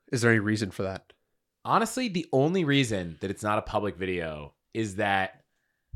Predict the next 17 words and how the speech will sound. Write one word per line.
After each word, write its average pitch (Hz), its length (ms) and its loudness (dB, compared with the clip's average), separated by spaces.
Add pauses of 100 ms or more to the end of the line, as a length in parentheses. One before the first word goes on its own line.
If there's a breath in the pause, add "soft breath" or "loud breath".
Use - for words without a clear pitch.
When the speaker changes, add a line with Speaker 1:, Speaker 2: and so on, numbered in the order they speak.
(240)
Speaker 2:
I 104 100 -6
feel 160 480 0
like 127 240 2
I 113 80 0
have 104 280 -2
a 98 60 -2
higher 120 540 0
bar 95 420 0
for 110 160 -6
myself 98 680 -4
for 113 160 -6
content 117 640 -4
that 101 100 -2
I'm, 95 120 -4
like, 87 300 -10
putting 123 360 -6 (100)
out 104 240 -4